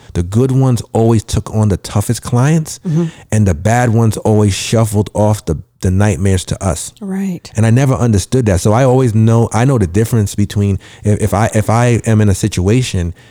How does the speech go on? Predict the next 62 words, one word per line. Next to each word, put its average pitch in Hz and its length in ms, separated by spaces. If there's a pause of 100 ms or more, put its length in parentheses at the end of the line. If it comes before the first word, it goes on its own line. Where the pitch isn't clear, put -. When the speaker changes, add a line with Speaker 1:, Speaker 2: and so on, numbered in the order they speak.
(160)
Speaker 1:
and 101 280
I 107 240
have 107 240
a 92 40
difficult 101 420
client, 123 380 (200)
I 98 120
decide, 107 480 (220)
do 101 120
I 92 80
want 117 260
them 127 100
in 120 80
my 110 100
business? 117 420
And 104 120
if 95 80
I 92 80
do 92 300
want 143 220
them 143 60
in 135 60
my 127 100
business, 123 300
even 117 160
though 113 80
they're 101 80
difficult, 104 500 (100)
Speaker 2:
Yeah. 185 220
Speaker 1:
I'm 120 220
gonna 117 140
take 104 220
them 101 180
on 82 240
Speaker 2:
Yeah, 214 180
Speaker 1:
personally. 196 380
Speaker 2:
yeah, 214 180 (120)
yeah. 214 260 (180)
It's, 220 160
it's, - 240
it's - 240
like 233 200
a - 20
conscious 240 360
choice 202 360
to - 120
be 175 120
stretched. - 640 (340)
Speaker 1:
Yeah. 87 240 (260)
Speaker 2:
Right? 190 380
Because 196 260
when 190 120
you 190 100
choose 196 380
to 180 60
take 185 200
those 175 160
people 170 300
on, 165 180
you 180 140
know 170 240
y-, 180 80